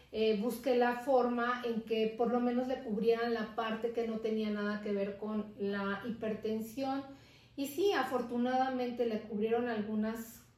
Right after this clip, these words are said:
algunas, este, cuestiones, pero no tu-, no todo se le cubrió lo que estuviera relacionado con hipertensión. Y bueno, pues, la compañía estuvo a punto de cancelar el contrato.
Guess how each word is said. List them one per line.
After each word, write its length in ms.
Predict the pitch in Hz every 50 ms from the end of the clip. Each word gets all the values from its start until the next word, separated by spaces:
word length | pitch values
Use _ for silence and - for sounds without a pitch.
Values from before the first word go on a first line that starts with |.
| _ - -
algunas, 640 | 214 208 208 202 220 226 226 226 226 226 226 233 226
este, 960 | 220 208 202 202 - - - - - 196 190 190 185 185 185 175 175 - - - - - -
cuestiones, 840 | - 240 233 - - - - 269 269 254 254 240 247 254 285 294 294 - - - - - - - -
pero 240 | - 247 233 254 254
no 260 | 262 277 277 285 285
tu-, 260 | - 294 294 285 233
no 180 | 254 277 294 294
todo 340 | - 302 302 311 302 294 294
se 80 | 285
le 180 | 247 247 233 233
cubrió 560 | 247 240 208 233 247 240 240 254 254 - - -
lo 200 | 220 226 220 220
que 100 | - 214
estuviera 560 | 202 - - - 196 185 220 214 214 226 220 214
relacionado 640 | 220 208 202 190 190 - 196 190 185 185 202 196 -
con 160 | 202 208 208
hipertensión. 840 | 208 208 - 208 202 - 226 226 220 226 - - 254 254 254 254 247 - - - - - - - - - - - - _ -
Y 400 | - 240 240 247 247 254 269 277 262
bueno, 340 | 262 247 240 233 240 233 -
pues, 160 | 233 208 208
la 100 | 214 196
compañía 720 | - - 208 202 202 208 202 208 214 220 214 220 220 220
estuvo 300 | 220 220 - 214 196 202
a 160 | 202 202 - -
punto 260 | - 214 196 - 190
de 160 | 196 190 190
cancelar 580 | - 185 190 185 - 202 185 185 190 180 170 175
el 180 | 175 175 170 -
contrato. 600 | 196 196 196 - 208 220 214 - - - -